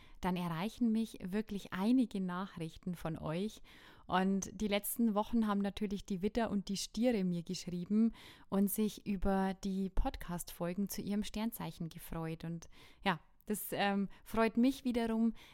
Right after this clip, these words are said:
dass ich euch dazu verhelfen kann, dass ihr euch besser versteht oder dass ihr euch einfach bestätigt fühlt in dem, wie ihr seid. Oder aber auch, dass der ein oder andere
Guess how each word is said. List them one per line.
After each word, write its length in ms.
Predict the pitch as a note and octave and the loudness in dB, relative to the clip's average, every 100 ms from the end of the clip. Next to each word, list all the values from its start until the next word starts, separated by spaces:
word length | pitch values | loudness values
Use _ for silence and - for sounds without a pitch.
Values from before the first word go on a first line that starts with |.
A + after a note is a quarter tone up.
| - | -4
dass 200 | G3 - | -4 -2
ich 260 | F#3+ - | -6 -6
euch 380 | F#3+ G3 A3 A3 | 0 2 2 0
dazu 280 | G3 - G3 | -6 -6 -8
verhelfen 640 | - G3 F#3 G3 - G3+ | -6 -6 -2 -4 -4 -8
kann, 320 | - F#3 F#3 F#3 | -6 -4 -4 -4
dass 220 | F#3 - | -4 -6
ihr 240 | - A#3+ - | -4 -4 -2
euch 260 | G#3+ - | -6 -6
besser 300 | - F#3 - | -10 -8 -8
versteht 840 | E3+ E3 D#3+ - - F3+ G#3+ B3 - - - - - | -10 -10 -10 -10 -8 -4 -4 -6 -14 -20 -20 -18 -4
oder 480 | G3+ A3 A3+ A3+ | 0 2 4 2
dass 200 | G#3+ G#3+ | 0 -2
ihr 80 | G#3 | -4
euch 140 | - G#3+ | -6 -4
einfach 260 | G3 A#3 | -6 -6
bestätigt 600 | - B3 A3+ A#3+ B3 - | -6 -4 -4 -4 -6 -10
fühlt 380 | - E3+ E3+ - - | -6 -4 -4 -10 -4
in 160 | G3 F#3 | -2 0
dem, 360 | G3 G#3+ A#3 F#3+ | 2 4 4 2
wie 200 | F#3+ F#3 | -4 -2
ihr 180 | F3 | -2
seid. 560 | E3 - D#3+ F#3+ C4 - - - - - | -4 -4 -4 -4 -6 -10 -20 -20 -20 -8
Oder 360 | - D#4 G4 F3+ | 2 4 4 0
aber 380 | E3 D#3+ E3 E3+ | -2 -4 -4 -2
auch, 240 | F3+ A#3+ - - - | -2 -2 -4 -14 -16
dass 160 | - G3 | -6 -4
der 140 | F#3+ | -2
ein 260 | - G3+ C4 | 0 4 4
oder 240 | B3+ A#3+ | 2 0
andere 500 | G3 G3+ G#3 A3 A3 | 0 0 0 0 -2